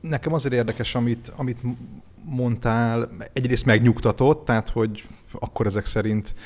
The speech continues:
a testvérek hallották a Dunaújvárosiak, hogy ezt így, amikor felolvasom a szót, akkor ez, akkor ez vonatkozik a presbiterekre, lelkészekre, esperesekre, püspökökre, minden nemű egyházi méltóságokra.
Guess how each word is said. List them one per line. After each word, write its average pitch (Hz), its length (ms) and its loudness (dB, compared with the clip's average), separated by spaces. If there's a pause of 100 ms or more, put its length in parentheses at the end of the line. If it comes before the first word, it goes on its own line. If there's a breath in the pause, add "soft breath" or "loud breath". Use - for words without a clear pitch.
(280 loud breath)
a 117 120 -6
testvérek 110 480 6
hallották 92 600 2
a 120 40 2
Dunaújvárosiak, 127 1000 6
hogy 143 200 2
ezt - 260 -4
így, 147 120 0 (420 loud breath)
amikor 131 380 4
felolvasom 120 420 4
a - 20 2
szót, 123 180 -2
akkor 113 160 2
ez, 101 80 6 (140)
akkor - 220 2
ez 107 80 6
vonatkozik 104 540 2
a - 40 -8
presbiterekre, 110 920 2
lelkészekre, 113 960 2 (400 loud breath)
esperesekre, 110 880 2
püspökökre, 107 880 -2
minden 117 440 4
nemű 104 240 0
egyházi 104 480 -2
méltóságokra. 120 1040 -2